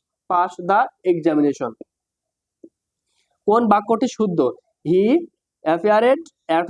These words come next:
the examination, এই বাক্যটি শুদ্ধ। He appeared at the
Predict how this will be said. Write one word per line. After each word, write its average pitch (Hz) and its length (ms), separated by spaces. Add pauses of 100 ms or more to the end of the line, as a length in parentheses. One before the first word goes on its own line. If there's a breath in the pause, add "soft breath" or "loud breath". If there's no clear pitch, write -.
(140)
the 226 80 (280)
examination, 165 540 (140)
এই 175 100
বাক্যটি 202 420 (420)
শুদ্ধ। 170 260 (560)
He 170 160 (440)
appeared 196 380 (180)
at 165 100 (120)
the 233 100